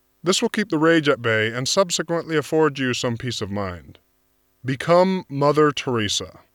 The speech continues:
Give, give, and then give some more. Remember that narcissists are very dependent on praise and admiration,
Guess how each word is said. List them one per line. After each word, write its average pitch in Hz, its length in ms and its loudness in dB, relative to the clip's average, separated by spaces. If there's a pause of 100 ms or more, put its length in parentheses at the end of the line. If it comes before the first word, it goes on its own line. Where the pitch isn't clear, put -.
(380)
Give, 160 580 2
give, 147 540 4
and 123 120 0
then 113 200 0
give 120 320 0
some 127 160 -2
more. 95 480 -2 (500)
Remember 185 400 4
that 165 160 6
narcissists 170 720 2
are 143 80 4
very 151 400 4
dependent 139 640 -4
on 107 280 -4
praise 131 540 -2
and 117 160 -4
admiration, 110 840 -4